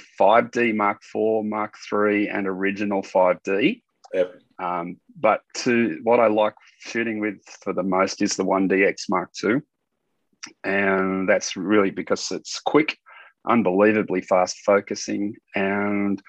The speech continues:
Speaker 1: you do have to add your lenses into all this sort of stuff as well. So I've got a
Speaker 2: Yeah.
Speaker 1: four hundred, um, two point eight Mark three,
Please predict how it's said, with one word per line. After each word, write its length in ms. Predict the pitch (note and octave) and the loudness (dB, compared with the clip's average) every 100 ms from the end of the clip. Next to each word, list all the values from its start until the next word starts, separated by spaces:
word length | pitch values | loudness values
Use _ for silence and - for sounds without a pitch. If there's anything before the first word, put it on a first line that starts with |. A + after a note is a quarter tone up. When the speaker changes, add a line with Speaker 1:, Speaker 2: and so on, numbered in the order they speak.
| - - - _ | -20 -20 -20 _
Speaker 1:
you 120 | - G2 | 0 2
do 200 | C3 C3 | 4 6
have 240 | A2+ - | 4 0
to 180 | - G2 - | -4 -6 0
add 200 | G2+ G2 | 0 0
your 160 | G2 G2 | -4 -6
lenses 500 | F#2+ G#2+ G#2+ G#2 E2+ | -4 -2 -4 -6 -8
into 320 | F2+ F2+ - | -8 -6 0
all 140 | F#2 F#2 | 2 4
this 160 | F#2 | 2
sort 220 | - G2+ F#2 | 0 0 0
of 80 | |
stuff 300 | - - F#2 - | 0 -4 -4 -6
as 160 | F2 | -4
well. 160 | F#2 F2+ | 0 0
So 220 | - F#2+ | 0 -2
I've 100 | F#2+ | 0
got 180 | G2+ F#2+ | 0 0
a 40 | F2 | 0
Speaker 2:
Yeah. 40 | |
Speaker 1:
four 180 | A2 G2+ | 0 0
hundred, 480 | G#2+ G#2+ F#2+ G2 - _ - | -2 -4 -2 -4 -8 _ -8
um, 360 | G2+ G2 F#2+ F2+ | -6 -4 -6 -8
two 180 | - G#2+ - | -4 -4 -2
point 200 | G2 G2+ | -2 -2
eight 160 | G2 - | -4 -4
Mark 220 | G2 F#2+ - | -8 -8 -2
three, 340 | A2 C3+ E3+ | 2 4 2